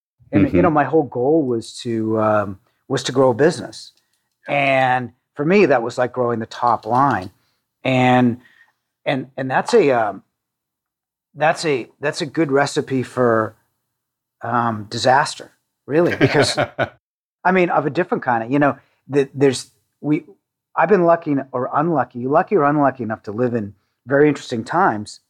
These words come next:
Speaker 1: Um, i-, in Boston, we had, you know, we had the Great Recession in two thousand seven.
Speaker 2: Mm-hmm.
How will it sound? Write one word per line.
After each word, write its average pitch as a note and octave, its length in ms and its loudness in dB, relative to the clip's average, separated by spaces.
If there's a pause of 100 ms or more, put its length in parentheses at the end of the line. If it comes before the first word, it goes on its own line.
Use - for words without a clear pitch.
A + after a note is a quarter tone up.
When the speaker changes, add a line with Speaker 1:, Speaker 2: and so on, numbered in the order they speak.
Speaker 1:
Um, B2 500 2 (760)
i-, B2+ 160 -6
in C3 160 -4
Boston, C3+ 500 0
we C3 120 0
had, B2 420 2 (600)
you C3 120 -6
know, A2 220 -8 (300)
we C3+ 120 -8
had D3+ 140 2
the E3 60 -2
Great D#3+ 200 2
Recession C#3+ 420 -4
in - 20 -8
two - 160 -12
thousand A#2+ 360 0
seven. A2+ 540 0 (260)
Speaker 2:
Mm-hmm. E2 380 0